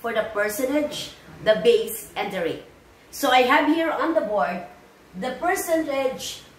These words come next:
P is equal to B times R, where B is equal to the base, R is equal to the rate, while rate is equal to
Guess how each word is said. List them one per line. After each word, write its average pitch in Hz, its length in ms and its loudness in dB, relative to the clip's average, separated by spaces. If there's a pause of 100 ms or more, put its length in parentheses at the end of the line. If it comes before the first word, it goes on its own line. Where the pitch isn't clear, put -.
(180)
P 330 560 4 (400)
is 269 240 -6
equal 269 480 -4
to 202 240 -2
B 285 400 2
times 202 560 -2
R, 180 560 2 (260)
where 240 480 -2
B 339 400 2
is - 240 -2
equal 240 400 -2
to 196 80 -8
the 170 160 -2
base, 294 560 -4 (400)
R 262 480 4
is - 160 -8
equal 233 400 -6
to 220 80 -12
the 190 160 -6
rate, 175 240 -8 (720)
while 233 480 4
rate 302 320 0 (480)
is - 320 -6
equal 254 480 -2
to 220 240 -6